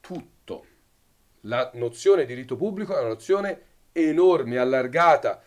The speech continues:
quindi non è una materia semplice. È una materia che comprende costituzionale, amministrativo, pubblico impiego, appalti, sì, anche gli appalti, sì, tutto,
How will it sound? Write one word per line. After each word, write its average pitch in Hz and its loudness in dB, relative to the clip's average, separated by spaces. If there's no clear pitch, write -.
quindi 151 -10
non 147 2
è 196 12
una 185 4
materia 139 0
semplice. 117 -8
È 139 -8
una 143 2
materia 147 4
che 135 -4
comprende 127 -2
costituzionale, 117 -6
amministrativo, 107 -8
pubblico 107 -14
impiego, 113 -4
appalti, 139 0
sì, 135 -12
anche 139 -6
gli 127 -6
appalti, 101 -8
sì, 113 -14
tutto, - -14